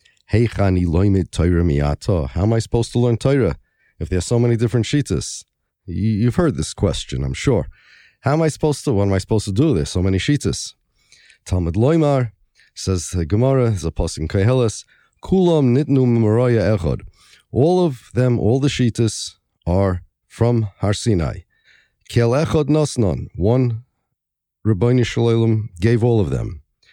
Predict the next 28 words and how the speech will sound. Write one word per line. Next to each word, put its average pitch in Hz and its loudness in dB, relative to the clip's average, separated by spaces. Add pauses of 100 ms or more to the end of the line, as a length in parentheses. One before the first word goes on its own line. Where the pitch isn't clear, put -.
(280)
Parnas 127 2 (120)
Echad 127 -2
Omron, 92 0 (220)
Mipnei 117 0
Odin 147 0
Kol 147 0
Hamaasim 131 0
Baruch 117 2
Hu. - -10 (800)
Af 85 -2
Ata, 143 0
then 127 0
it 131 0
says 131 -2
like 120 0
this, 110 -2 (1300)
if 76 -4
you 80 0
want 110 0
to - -6
learn 92 0
Torah, 120 0 (520)
make 110 0
your 107 0 (1800)
ear 110 0 (840)
into 98 0
a 90 2
funnel, 95 -2